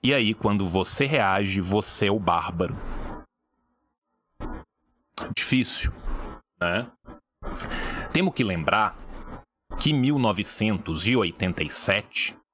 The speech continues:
é um ano aonde o Fatah, tá, é, é criado, é também quando vai começar a primeira intifada, que vai de oitenta e sete a noventa e três.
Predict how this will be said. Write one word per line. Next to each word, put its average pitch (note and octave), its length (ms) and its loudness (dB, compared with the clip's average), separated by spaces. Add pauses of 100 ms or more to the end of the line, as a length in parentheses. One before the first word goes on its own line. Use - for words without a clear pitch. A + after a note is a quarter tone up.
(460)
é C3 80 2
um C3 200 2
ano A#2 360 0 (880)
aonde B2+ 460 2
o A2 40 2
Fatah, - 760 0 (1040)
tá, F#2 420 2 (960)
é, G#2 1120 4 (200)
é G#2 100 2
criado, F2+ 680 2
é A#2 120 2
também A2 680 2 (200)
quando A2 200 2
vai A#2+ 140 2
começar A2 480 2
a A#2 60 2
primeira A2+ 320 0
intifada, G#2+ 720 0 (560)
que G2+ 60 0
vai G2 200 2
de G#2+ 80 2
oitenta G#2+ 320 0
e G2+ 40 2
sete - 320 2
a - 20 4
noventa A2 340 2
e B2 60 0
três. G2+ 680 0